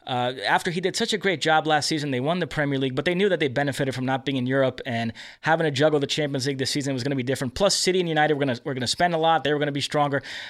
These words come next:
And there should have been more of a sentiment at Chelsea coming off last season of, "Let's build on this momentum. Let's spend big. Let, let's try to put together a super squad that can challenge for the Champions League title." And there just wasn't. Both in the summer and in January, they seemed reluctant to make any big moves.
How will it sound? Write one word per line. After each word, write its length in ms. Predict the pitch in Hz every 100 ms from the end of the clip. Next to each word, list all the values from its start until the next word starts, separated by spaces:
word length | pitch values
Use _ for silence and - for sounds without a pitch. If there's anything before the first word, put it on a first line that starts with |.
| -
And 220 | 160 165
there 180 | 175 202
should 200 | 190 -
have 80 | 330
been 120 | 240
more 160 | 208 196
of 80 | 170
a 60 |
sentiment 440 | - - 180 165 139
at 100 | -
Chelsea 340 | 156 151 151
coming 240 | - 151
off 180 | 147 139
last 220 | 139 147 -
season 200 | 139 139
of, 120 | 117 - -
"Let's 160 | 226
build 340 | 127 143 226 175
on 80 | 139
this 160 | 135
momentum. 420 | 139 131 131 123 139
Let's 160 | 180
spend 420 | - - 214 185
big. 260 | 143 170 127
Let, 140 | 143 165
let's 260 | 160 160 160
try 240 | - 202
to 80 | 185 - - - -
put 120 | 165
together 240 | 156 147
a 40 | 131
super 340 | - 190 151
squad 320 | - - 156
that 120 | 147 135
can 140 | 139
challenge 360 | - 175 170 147
for 100 | 143
the 80 |
Champions 300 | 127 156 143
League 100 | 139
title." 200 | 127 139 - - -
And 120 | 170
there 60 | 240
just 220 | 262 131
wasn't. 500 | 120 175 139 104 104
Both 240 | 180 233
in 100 | 220
the 80 | 151
summer 400 | - 208 214 214
and 220 | 160 175
in 120 | 180
January, 360 | 127 160 185 151
they 100 | 143
seemed 260 | 139 175 147
reluctant 420 | 131 180 208 180
to 60 | 165
make 160 | 156
any 120 | 151
big 220 | 127 135 127
moves. 340 | 175 208 -